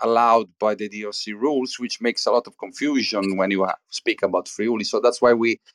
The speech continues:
focused on the local grape varieties. Uh, you can have many grape varieties having really good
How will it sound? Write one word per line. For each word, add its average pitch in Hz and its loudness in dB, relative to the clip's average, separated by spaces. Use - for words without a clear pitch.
focused 131 2
on 131 2
the 120 4
local 120 4
grape 107 2
varieties. 120 2
Uh, 113 -2
you 143 -4
can 160 0
have 160 6
many 160 2
grape 120 0
varieties 98 0
having 92 -4
really 92 -4
good 92 -14